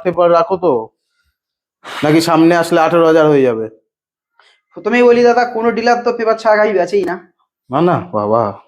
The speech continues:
Speaker 2: না, না, বেচে না, আমার মনে হয় না যে বেচে।
Speaker 1: ঠিক আছে।
Speaker 2: কারণ যে, আহ, যে সবসময় ডুপ্লিসিটি জালি করবে, সে নিশ্চয়ই একটা লিগ্যালের আওতায় চলে আসবে।
Speaker 1: আচ্ছা, হ্যাঁ।
Speaker 2: এটা, এটা,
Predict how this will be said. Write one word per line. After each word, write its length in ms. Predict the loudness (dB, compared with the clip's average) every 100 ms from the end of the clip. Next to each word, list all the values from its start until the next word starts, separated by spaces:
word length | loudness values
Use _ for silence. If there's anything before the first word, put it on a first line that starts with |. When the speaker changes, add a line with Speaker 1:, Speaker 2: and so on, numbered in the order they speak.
| _
Speaker 2:
না, 100 | -4
না, 80 | -2
বেচে 300 | 0 0 0
না, 80 | 0
আমার 240 | 2 2
মনে 180 | 0 0
হয় 120 | 0
না 80 | 0
যে 100 | 0
বেচে। 300 | -4 -4 -10 -14 _
Speaker 1:
ঠিক 140 | -4 -2
আছে। 260 | -2 -4
Speaker 2:
কারণ 360 | -4 -2 -2 0
যে, 140 | 4
আহ, 760 | 4 2 -4 -2 0 -2 -6 -18 -20
যে 160 | -6 -4 -4 -6 -14 -20 _ _ _
সবসময় 360 | -4 -2 -2 0
ডুপ্লিসিটি 480 | -2 -2 0 0 2
জালি 240 | 2 0
করবে, 280 | 0 0 2
সে 160 | 0
নিশ্চয়ই 520 | 0 0 -4 -6 -4 0
একটা 160 | 2
লিগ্যালের 420 | 0 0 2 2
আওতায় 440 | 2 0 0 2 0
চলে 200 | -2 -2
আসবে। 480 | -4 -6 -14 -10 -10
Speaker 1:
আচ্ছা, 260 | -6 -6
হ্যাঁ। 240 | -2 0 0
Speaker 2:
এটা, 140 | 0
এটা, 120 | 0